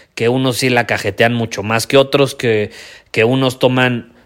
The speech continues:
mucho pe-, o han tomado mucho peores decisiones que otros.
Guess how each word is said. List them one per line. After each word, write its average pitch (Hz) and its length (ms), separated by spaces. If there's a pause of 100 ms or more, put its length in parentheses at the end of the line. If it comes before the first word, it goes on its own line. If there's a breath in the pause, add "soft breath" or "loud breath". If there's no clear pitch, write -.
(100)
mucho 143 720
pe-, 143 180
o 135 220
han 180 200
tomado 156 340
mucho 131 480
peores 147 380
decisiones 127 640
que 127 140
otros. 131 640